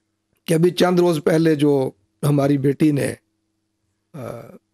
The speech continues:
गैरों के अंदर खड़े होकर, मैं समझता हूँ कि इंसान नुमा भेड़ियों के अंदर खड़े होकर के जो उसने अपने नकाब को चैलेंज किया कि मैं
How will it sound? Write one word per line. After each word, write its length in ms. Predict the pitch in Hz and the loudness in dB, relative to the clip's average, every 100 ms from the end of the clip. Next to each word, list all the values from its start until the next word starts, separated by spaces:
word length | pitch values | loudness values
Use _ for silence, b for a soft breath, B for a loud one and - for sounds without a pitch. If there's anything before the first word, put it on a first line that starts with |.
| _ _ _ - | _ _ _ -8
गैरों 380 | 139 156 190 208 | -2 2 2 2
के 100 | 190 | 2
अंदर 220 | 160 160 | 2 2
खड़े 220 | 151 143 139 | 0 0 0
होकर, 280 | 120 135 | -2 -4
मैं 220 | 139 156 156 | 0 0 0
समझता 420 | 175 165 160 165 | 2 0 0 0
हूँ 180 | 165 160 | 0 0
कि 120 | 156 | 0
इंसान 420 | 147 - 156 170 | 0 0 2 2
नुमा 260 | 170 170 165 | 2 2 0
भेड़ियों 460 | 127 156 196 233 | 2 2 4 2
के 120 | 214 | 2
अंदर 220 | 170 160 147 | 2 2 0
खड़े 200 | 143 131 | 0 0
होकर 260 | 120 - | -2 -6
के 200 | - _ _ _ _ _ - | -12 _ _ _ _ _ -2
जो 120 | 156 | 0
उसने 220 | 156 175 | 0 0
अपने 260 | 165 160 170 | 0 2 0
नकाब 460 | 147 151 160 170 - | 0 2 0 0 0
को 100 | 165 | 0
चैलेंज 420 | 160 151 156 135 | 2 2 2 -2
किया 220 | 143 143 | 0 0
कि 160 | 135 143 | 0 0
मैं 340 | 139 147 147 | 0 0 0